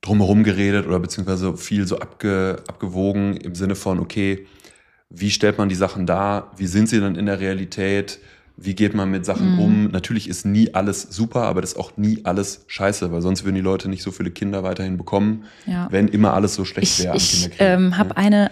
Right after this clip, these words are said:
Speaker 2: äh, getroffen, tatsächlich, ich werde jetzt nicht so ins Detail gehen, ich hab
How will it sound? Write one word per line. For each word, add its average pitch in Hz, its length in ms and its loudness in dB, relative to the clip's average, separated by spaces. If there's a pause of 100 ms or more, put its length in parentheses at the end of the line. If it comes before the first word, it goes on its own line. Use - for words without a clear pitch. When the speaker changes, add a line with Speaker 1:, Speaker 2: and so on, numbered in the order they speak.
(160)
Speaker 2:
äh, 185 420 4
getroffen, 202 640 4
tatsächlich, 214 520 0
ich 185 40 -10
werde 175 220 0
jetzt - 200 -6
nicht 175 140 -4
so 165 240 -2
ins 170 180 -6
Detail 185 220 -4
gehen, 196 160 2
ich 196 100 -6
hab 185 140 -4